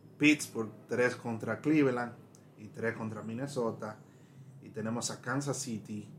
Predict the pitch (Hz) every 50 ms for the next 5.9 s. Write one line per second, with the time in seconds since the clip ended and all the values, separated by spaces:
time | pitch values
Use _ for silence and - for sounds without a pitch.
0 | - - - - - 104 98 - 110 110 113 113 104 - - 123 127 123 123 113
1 | 123 113 113 113 113 120 117 117 110 - 110 101 101 98 - 101 98 - - 107
2 | 107 104 104 110 110 - - 113 110 107 107 98 98 - - - 113 117 117 110
3 | - - 104 98 101 95 - - - - - - - - - - - - - _
4 | - - - - - - - - - - - - - - - - - - - -
5 | - - 101 110 110 110 110 110 107 104 104 104 104 101 98 98 -